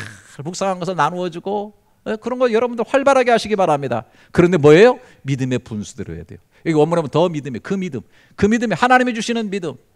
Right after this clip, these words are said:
그것도 자꾸 초과되면 안 돼요. 뭐, 여러분 요즘은 자꾸 말이야 다르게 해야 꼭 뭐가 인기가 있는 것처럼 생각해요. 아니에요. 바른 것을 제대로 전하면 되는 거예요. 할렐루야.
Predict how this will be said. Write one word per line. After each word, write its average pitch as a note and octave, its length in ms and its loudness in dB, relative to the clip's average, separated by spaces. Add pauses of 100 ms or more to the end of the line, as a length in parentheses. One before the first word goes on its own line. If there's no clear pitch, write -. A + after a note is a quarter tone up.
(460)
그것도 C4+ 280 -2
자꾸 A3 360 -6 (300)
초과되면 C4 560 0
안 A#3 140 -2
돼요. B3 260 -6 (800)
뭐, A3+ 80 -2 (580)
여러분 C#4 300 0
요즘은 A3 380 -4
자꾸 - 500 -8
말이야 G#3+ 200 -2
다르게 A3+ 540 2
해야 G#3 200 8
꼭 F#3 420 -4 (120)
뭐가 D#3+ 260 -2
인기가 D#3 320 -4
있는 C3+ 120 -4
것처럼 A#2 240 -8
생각해요. G2 400 -16 (1400)
아니에요. D#3+ 400 2
바른 D#3+ 320 -2
것을 E3+ 220 -6
제대로 D#3 340 -4
전하면 C3+ 360 -4
되는 B2+ 240 -6
거예요. A#2+ 240 -6 (200)
할렐루야. D#3+ 720 8